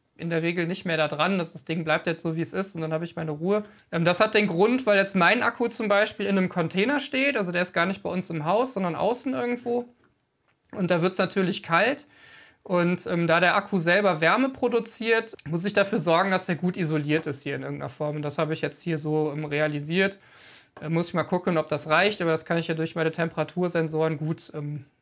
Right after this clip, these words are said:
gut kontrollieren. Und der Akku darf beim Laden zum Beispiel auf keinen Fall unter null Grad rutschen und auf keinen Fall über sechzig. Also sechzig wäre natürlich, ähm, schon sehr hoch für so einen Akku, sollte man nicht tun. Aber, ähm, der Wohlfühlbereich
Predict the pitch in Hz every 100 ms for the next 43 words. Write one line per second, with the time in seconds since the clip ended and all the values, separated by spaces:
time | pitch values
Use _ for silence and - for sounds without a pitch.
0 | - - 170 - 160 - 160 147 147 143
1 | - _ - - - _ - 160 - -
2 | 160 214 214 226 175 185 208 208 - 170
3 | 170 165 160 156 220 262 247 233 208 202
4 | 208 185 175 180 185 233 262 214 202 220
5 | 240 208 185 170 147 180 254 - 240 -
6 | - 240 220 185 190 - 175 202 180 170
7 | 170 151 170 - - 143 151 151 160 185
8 | - 165 165 165 160 175 - - 160 160
9 | 165 156 160 147 180 208 - 180 196 175
10 | 196 190 165 170 170 156 151 - 202 233
11 | 240 - - _ - 165 160 160 160 165
12 | 160 151 156 202 208 214 185 170 165 180
13 | 196